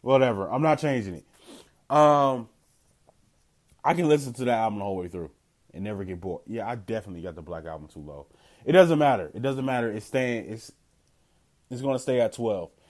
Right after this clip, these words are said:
because, to be honest, I like number eleven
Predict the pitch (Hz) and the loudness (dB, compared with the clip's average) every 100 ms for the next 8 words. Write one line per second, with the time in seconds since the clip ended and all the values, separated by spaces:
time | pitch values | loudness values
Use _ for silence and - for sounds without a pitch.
0 | _ - 120 143 123 117 120 120 104 135 | _ -14 -4 -2 -2 -4 -6 -6 -4 -4
1 | 139 131 - _ 117 123 127 120 117 110 | -4 -8 -12 _ -6 -4 -2 -4 -6 -4
2 | 107 98 113 110 107 | -6 -4 -6 -6 -10